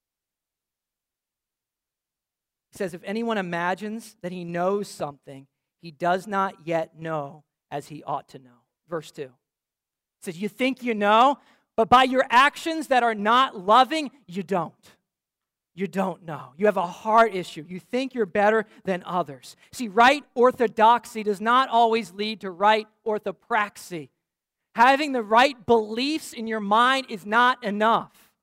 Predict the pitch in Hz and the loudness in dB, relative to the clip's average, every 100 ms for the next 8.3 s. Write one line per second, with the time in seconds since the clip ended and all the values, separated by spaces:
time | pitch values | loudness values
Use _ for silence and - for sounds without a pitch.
0 | _ _ _ _ _ _ _ 220 233 262 | _ _ _ _ _ _ _ -6 -2 4
1 | 320 269 - 220 170 247 196 254 262 - | 4 4 -2 -10 -14 -14 -6 -6 -6 -6
2 | 320 208 175 214 208 233 269 202 - _ | -4 -4 -4 -6 -4 -2 -2 -4 -10 _
3 | _ _ _ - 226 262 226 - 269 311 | _ _ _ -12 -4 0 0 -2 -4 -2
4 | 302 302 254 233 254 247 269 311 269 _ | -2 -2 -2 -4 -4 -4 -4 -4 -6 _
5 | _ _ 285 320 330 302 311 339 302 - | _ _ -6 -2 -2 0 0 4 4 2
6 | _ - - 320 349 320 185 240 277 311 | _ -10 6 6 6 -2 -4 -4 -2 -2
7 | 254 214 202 214 220 233 233 247 233 226 | -4 -6 -6 -6 -4 -6 -8 -10 -4 -4
8 | 170 147 | -6 -16